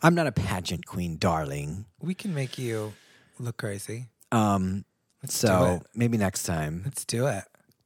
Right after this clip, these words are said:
Speaker 1: I mean,
Speaker 2: You're not gonna sit and drag
Speaker 1: no,
Speaker 2: all day,
Speaker 1: no
Speaker 2: though.
Speaker 1: way that, yeah, no way I'm gonna do this podcast in drag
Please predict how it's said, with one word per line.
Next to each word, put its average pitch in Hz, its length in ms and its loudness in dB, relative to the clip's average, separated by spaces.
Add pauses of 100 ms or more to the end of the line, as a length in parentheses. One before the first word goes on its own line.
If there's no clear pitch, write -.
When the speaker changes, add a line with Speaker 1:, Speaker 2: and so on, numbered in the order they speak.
(600)
Speaker 1:
I 120 120 6
mean, 101 300 2 (920)
Speaker 2:
You're 147 160 2
not 131 140 2
gonna 117 160 -2
sit 120 260 -2
and 110 120 -4
drag 135 240 6
Speaker 1:
no, 113 80 2
Speaker 2:
all 98 80 -4
day, 113 280 4
Speaker 1:
no 156 240 12
Speaker 2:
though. 156 60 10
Speaker 1:
way 151 180 10
that, 127 200 6
yeah, 135 140 10
no 123 200 10
way 147 140 8
I'm 127 100 6
gonna 110 200 8
do 110 300 4
this 101 180 -2
podcast 117 560 4
in 107 120 2
drag 101 580 10